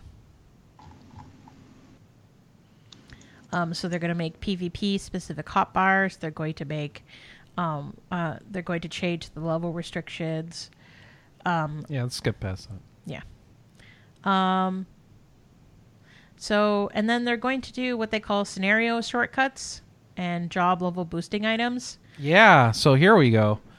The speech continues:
Speaker 1: So
Speaker 2: Now, how do I pay to win?
Speaker 1: they, they want to alleviate the playtime disparity between new and veteran players, casual versus hardcore.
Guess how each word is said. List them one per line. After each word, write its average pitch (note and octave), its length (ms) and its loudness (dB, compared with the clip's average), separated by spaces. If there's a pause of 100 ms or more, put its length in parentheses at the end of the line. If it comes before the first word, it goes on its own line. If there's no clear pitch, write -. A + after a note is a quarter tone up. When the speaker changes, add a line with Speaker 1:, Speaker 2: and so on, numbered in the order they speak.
(480)
Speaker 1:
So C#3+ 80 0
Speaker 2:
Now, E3 600 8
how E3 120 6
do F3+ 100 8
I D3+ 180 8
pay F3+ 260 4
to D#3 80 6
win? C#3 160 6
Speaker 1:
they, G#3+ 320 4
they A3 140 2
want B3 260 0
to - 180 -6
alleviate A3 420 0
the G3+ 60 -8
playtime G#3 460 0
disparity G#3+ 560 0
between F3+ 400 -4
new F#3 220 -2
and F3+ 220 -8
veteran F3 360 -4
players, G3+ 560 -4
casual F3 560 -2
versus E3 400 -10
hardcore. G3 640 -4